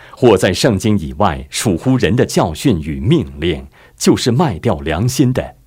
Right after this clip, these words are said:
真自由。”教会不是独立、自治、有主权的身体，不能发明新的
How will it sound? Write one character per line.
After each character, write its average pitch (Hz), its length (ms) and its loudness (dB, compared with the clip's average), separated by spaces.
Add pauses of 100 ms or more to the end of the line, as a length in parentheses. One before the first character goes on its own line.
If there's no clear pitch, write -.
真 98 280 2
自 87 360 -6
由。” 64 320 -10 (920)
教 110 260 4
会 95 240 2
不 90 180 -4
是 101 220 -2
独 85 300 -2
立、 73 280 -4
自 107 300 -4
治、 90 340 -2 (100)
有 101 200 2
主 90 300 -6
权 87 260 -4
的 - 80 2
身 107 320 0
体， - 340 -12 (360)
不 214 100 4
能 98 160 0
发 101 260 0
明 76 240 -4
新 147 320 0
的 78 240 -6